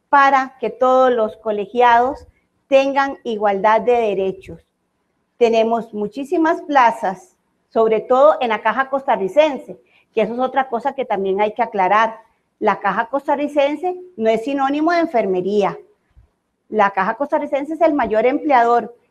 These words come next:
pero en Costa Rica hay muchísimos otros entes que tienen que ver con enfermería,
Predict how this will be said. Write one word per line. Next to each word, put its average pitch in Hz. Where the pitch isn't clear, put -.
pero 226
en 208
Costa 220
Rica 269
hay 196
muchísimos 320
otros 269
entes 294
que 247
tienen 226
que 233
ver 220
con 226
enfermería, 220